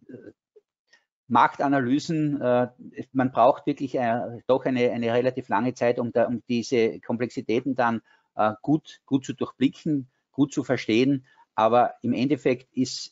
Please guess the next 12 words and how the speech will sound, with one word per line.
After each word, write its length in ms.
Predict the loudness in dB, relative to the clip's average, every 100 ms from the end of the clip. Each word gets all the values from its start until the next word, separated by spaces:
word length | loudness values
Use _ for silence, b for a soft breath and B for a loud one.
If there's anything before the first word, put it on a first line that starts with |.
| -6
ist 160 | -2
es, 160 | -2 0
wenn 140 | 2
man's 240 | 2 0 -2
mal 260 | -2 0
wirklich 260 | -2 -2 -2
am 120 | 2
Auge 360 | 2 2 2 2
hat, 240 | 0 -2 _ _ _ _
am 160 | -8
Schirm 360 | -6 0 2 2
hat, 220 | 2 0